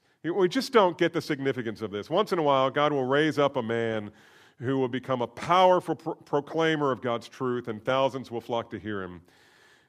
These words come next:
And, uh, and that was this kind of, of guy and his ministry. But think about this. One of the reasons it was so big, there had not been a prophet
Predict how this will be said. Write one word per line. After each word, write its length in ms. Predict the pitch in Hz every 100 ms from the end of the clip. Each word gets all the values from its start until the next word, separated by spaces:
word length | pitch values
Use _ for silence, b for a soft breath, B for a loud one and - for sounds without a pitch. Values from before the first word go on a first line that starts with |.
| _
And, 280 | 127 123 117
uh, 280 | 117 110 117 135
and 120 | 120
that 160 | 185 208
was 180 | 151
this 180 | 123 170
kind 440 | - 160 151 143 127
of, 140 | 107 - _ _ _ _ _ _
of 300 | 127 117 107 - _ _ _ _ _ _ _ _ _ 110
guy 540 | 120 123 107 98 98 101 _ _ _ _
and 220 | 107 110
his 260 | 104 127 120
ministry. 680 | 117 123 117 - 107 98 107 _ _ _ -
But 160 | 120
think 160 | 160 147
about 280 | 127 120 110
this. 280 | 110 - - _ _ 113
One 140 | 143
of 60 | 170
the 60 |
reasons 320 | 143 120 117
it 80 | 127
was 120 | 117
so 200 | - 123
big, 480 | 107 120 131 156 - _ _ _ _ _ _ _ _ _ -
there 300 | 110 135 160
had 200 | 117 101
not 460 | 104 113 139 127
been 100 | 127
a 60 | 117
prophet 540 | - - 135 139 139